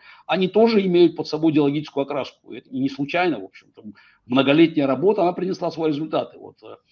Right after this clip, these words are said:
обработка сознания, э, а, левой, так, ультралевой профессуры здесь, а, она привела к совершенно невероятной смычке просто совершенно, как бы, э,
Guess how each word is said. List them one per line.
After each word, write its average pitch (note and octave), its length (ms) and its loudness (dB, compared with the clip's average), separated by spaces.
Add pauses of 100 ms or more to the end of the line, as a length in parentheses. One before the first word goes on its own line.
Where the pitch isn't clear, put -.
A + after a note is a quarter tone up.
(220)
обработка C#3 560 -2
сознания, C#3+ 840 0
э, A#2 300 -16 (380)
а, A2+ 600 -10 (300)
левой, C#3+ 380 2
так, A#2 140 -10
ультралевой D3 600 0
профессуры F3 560 -6
здесь, C3 400 -4
а, A#2+ 240 -10 (240)
она E3 260 2
привела E3+ 420 0
к E3 80 -12
совершенно D#3+ 220 -4
невероятной D#3 400 0
смычке - 420 -8
просто - 300 -20
совершенно, F#2 580 -20
как G2 140 -20
бы, F2+ 160 -20
э, A2 160 -20